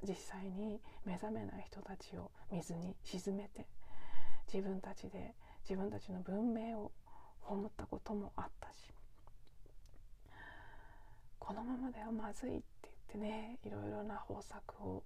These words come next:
講じようとしたり、誰かを責めたり、そんなこともあったっ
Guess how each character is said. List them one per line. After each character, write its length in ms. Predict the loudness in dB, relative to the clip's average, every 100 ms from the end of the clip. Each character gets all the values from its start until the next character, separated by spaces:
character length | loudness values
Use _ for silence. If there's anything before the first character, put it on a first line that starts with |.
| -10 -14 -16 -12 -8
講 200 | -6 -4
じ 120 | -6
よ 160 | -6 -10
う 40 |
と 60 | -12
し 180 | -14 -14
た 140 | -12
り、 100 | -12 -14 -18 -18 -16 -12 -10 -10 -10 -12 -12 -12 -12 -16 -16 -16 -10
誰 200 | -4 -2 -2
か 140 | -6
を 40 | -6
責 160 | -8 -8
め 100 | -6
た 180 | -6
り、 160 | -6 -8 -6
そ 160 | -6
ん 80 | -4
な 80 | -6
こ 120 | -8
と 140 | -8
も 160 | -10 -10 -12 -12 -6
あ 80 | -4
っ 40 | -4
た 100 |
っ 20 | -10